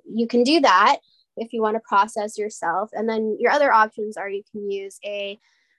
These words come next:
W S D A processing service. Um, and so one of our local services has been Carnation Farms, um, here in Snoqualmie Valley that offers a paid per bird service where,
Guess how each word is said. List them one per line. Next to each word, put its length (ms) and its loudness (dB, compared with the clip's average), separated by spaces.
W 260 4
S 160 2
D 180 4
A 60 -2
processing 720 0
service. 680 -10
Um, 380 -4
and 200 -2
so 600 0
one 320 0
of 80 -2
our 140 0
local 400 -2
services 600 -8
has 140 -2
been 260 0
Carnation 560 -6
Farms, 680 -4
um, 600 -2
here 120 6
in 80 4
Snoqualmie 640 -4
Valley 480 6
that 120 0
offers 360 -10
a 60 -10
paid 260 -8
per 180 -6
bird 260 -10
service 800 -6
where, 540 0